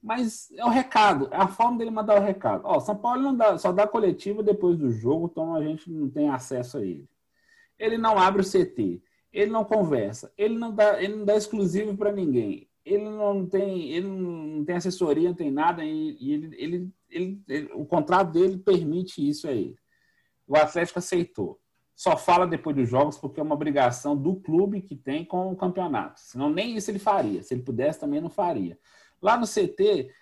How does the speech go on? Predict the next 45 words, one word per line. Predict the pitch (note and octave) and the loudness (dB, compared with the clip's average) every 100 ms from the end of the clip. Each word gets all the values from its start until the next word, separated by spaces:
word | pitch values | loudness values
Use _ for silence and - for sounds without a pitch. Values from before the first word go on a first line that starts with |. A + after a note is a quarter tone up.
| _ | _
ele | F#3 G3+ G3+ | -2 -2 0
tem | G#3+ G3 | -2 0
fama | G#3 A3 A3+ G#3 | 2 2 2 -2
que | A3 | -4
ele | A3 | -4
não | G#3+ | -2
dá | G3 G3+ | 2 4
nem | A#3 C4 | 4 2
bom | B3+ G#3 | 2 2
dia | E3+ G3+ | 4 2
pros | G3+ - | 0 -4
caras. | D#3+ B2+ G#2+ A2+ | 2 4 4 -2
Assim, | C3+ - C#3 | -6 -4 -4
ele | A#2+ | -2
só | D3 | -2
conversa | C#3+ F3 F#3+ G3+ G3+ | 0 4 6 6 2
com | F#3 E3 | 0 0
os | B2+ | -2
parça | - C#3 C#3 - | 2 4 4 2
de | B2 A#2+ | -2 0
lá, | B2 C#3+ | 4 2
com | C3+ B2+ A2 G2+ G2 | 2 -2 0 -2 -4
os | A2 | -6
argentinos | A2+ A#2+ G#2 - A#2 G2+ | -6 -6 -8 -8 -6 -4
lá, | A#2 C#3 | 0 2
assim, | B2+ B2+ D3+ F#3 G3+ G3 F#3+ _ _ _ _ - | 0 -2 -4 -4 -4 -6 -8 _ _ _ _ -10
entendeu? | B2 C#3 C3 B2+ B2+ _ _ | -2 0 2 0 -2 _ _
O | F#4+ | -6
único | G4 F#4 | 0 0
cara, | - G#3 G3 G3 - | 4 4 6 6 4
ó, | C#3 C#3 B2+ | 4 4 4
pra | A#2 - _ | 0 -14 _
vocês | - F3 F#3+ | 0 2 2
entenderem, | G3+ C4 F3+ A#2 G2 | 0 -2 2 2 2
o | - | -2
único | B3+ F4+ | -2 0
cara | - F3 E3 | 2 2 2
que | - D3+ B2 B2 _ | 0 -2 -2 -4 _
batia | C3+ C3+ B2+ - A#3 | 0 0 0 -2 -2
às | D3 | 0
vezes | C3+ B2+ | 2 0
de | A#2+ | -2
frente | - A#2 A2+ | -4 -6 -6
com | - D#3+ | -4 0
ele | F3 A#2+ | 0 -4